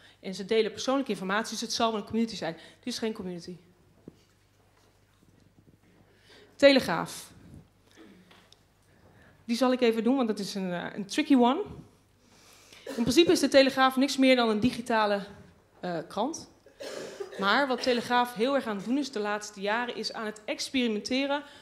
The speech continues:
om daar wel een community omheen te bouwen, bouwen. Dus wat ze doen,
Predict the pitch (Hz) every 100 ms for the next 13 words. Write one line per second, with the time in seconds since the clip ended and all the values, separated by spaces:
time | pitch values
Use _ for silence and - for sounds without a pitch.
0 | - - 220 214 214 254 233 - 226 262
1 | 254 214 208 226 165 156 139 - - 180
2 | 180 - - - - - - 220 240 240
3 | 226 269